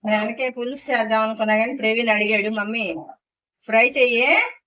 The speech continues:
ఫ్రై చేయకపోతే నేను తింటా" అంటున్నాడు. అందుకనే ఫ్రైయే చేశాను,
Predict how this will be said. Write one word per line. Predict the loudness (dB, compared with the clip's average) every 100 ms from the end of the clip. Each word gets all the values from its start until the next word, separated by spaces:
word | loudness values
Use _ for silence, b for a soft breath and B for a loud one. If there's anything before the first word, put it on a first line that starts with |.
| _ _ _ _ _ -2
ఫ్రై | 0 2
చేయకపోతే | 0 -2 -2 -2
నేను | -2 -2
తింటా" | -2 -2 -2
అంటున్నాడు. | -4 -6 -8 -8 -8 -10 _ _ _ _ _
అందుకనే | -14 -12 -6 -4 -2 -4 -4
ఫ్రైయే | -2 0 0 2
చేశాను, | 0 0 -6 -6